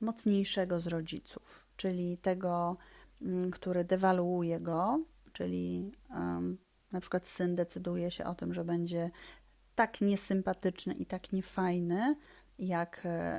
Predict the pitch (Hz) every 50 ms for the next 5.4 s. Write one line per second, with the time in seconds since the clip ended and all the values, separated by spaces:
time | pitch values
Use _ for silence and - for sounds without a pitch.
0 | - - 185 185 170 165 165 - - 170 170 165 165 - - 208 240 294 - -
1 | - - - - - - - - - - - - 175 175 175 180 180 185 180 185
2 | 175 175 170 170 180 180 180 180 175 175 180 180 180 175 175 - 180 175 175 175
3 | 175 175 - - 185 175 - - - 185 180 175 180 190 196 190 180 175 170 -
4 | - 180 - 170 170 - - - 170 170 - - 175 170 - - 170 160 160 160
5 | - - - 151 - - - -